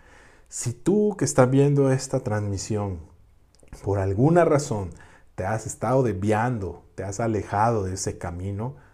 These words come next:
yo quiero decirte, nunca es tarde de poder regresar al camino correcto que es Jesús. Sigamos y vamos a ver en el capítulo veinte de Juan, otro momento bien importante también en donde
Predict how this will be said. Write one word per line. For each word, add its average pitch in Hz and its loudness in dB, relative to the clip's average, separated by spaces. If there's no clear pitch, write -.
yo 110 -2
quiero 123 2
decirte, 110 -4
nunca 135 -2
es 135 -4
tarde 92 -6
de 90 -10
poder 95 -6
regresar 98 -4
al 98 -6
camino 98 -4
correcto 92 -6
que 95 -6
es 90 -8
Jesús. - -10
Sigamos 202 4
y 165 -2
vamos 151 4
a 147 10
ver 156 12
en 123 6
el 104 0
capítulo 131 2
veinte 127 4
de 98 2
Juan, 110 -4
otro 170 0
momento 165 2
bien 147 4
importante 113 -4
también 98 -4
en 107 -4
donde 90 -8